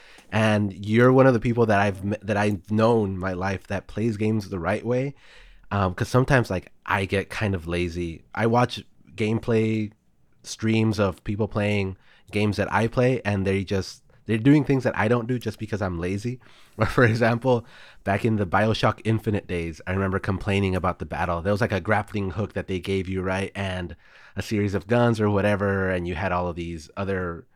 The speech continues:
add-ons that you could do, and I was like, "This is so boring. I would just do the same thing over and over again."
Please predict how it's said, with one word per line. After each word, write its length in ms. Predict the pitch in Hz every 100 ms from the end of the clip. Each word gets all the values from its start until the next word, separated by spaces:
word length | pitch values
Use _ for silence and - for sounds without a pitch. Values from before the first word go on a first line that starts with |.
| _
add-ons 380 | - 101 98 92
that 80 | 98
you 120 | 98
could 120 | 98
do, 140 | 95 98
and 120 | 95
I 60 | 95
was 80 |
like, 140 | 107 104
"This 160 | 151 165
is 80 |
so 200 | - 127
boring. 380 | 101 98 104 107 -
I 80 |
would 100 | 104
just 220 | 107 104 92
do 120 | 107
the 80 | 101
same 260 | 98 95
thing 180 | 101 92
over 280 | 90 98 101
and 120 | 87
over 240 | 85 113 95
again." 420 | 85 87 87